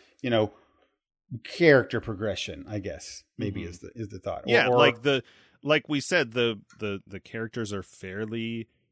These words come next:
Speaker 2: fleshed out. There's some nuance and some complicated,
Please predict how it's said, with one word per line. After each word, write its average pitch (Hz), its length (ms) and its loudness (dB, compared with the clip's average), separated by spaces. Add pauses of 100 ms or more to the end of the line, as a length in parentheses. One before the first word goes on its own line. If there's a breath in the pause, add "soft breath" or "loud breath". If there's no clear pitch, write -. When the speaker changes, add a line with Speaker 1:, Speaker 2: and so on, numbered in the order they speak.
Speaker 2:
fleshed 104 440 -8
out. 117 440 -4
There's 92 360 -10 (420)
some 107 400 -6
nuance 110 500 -4
and 107 120 -6
some 107 240 -6
complicated, 101 960 -10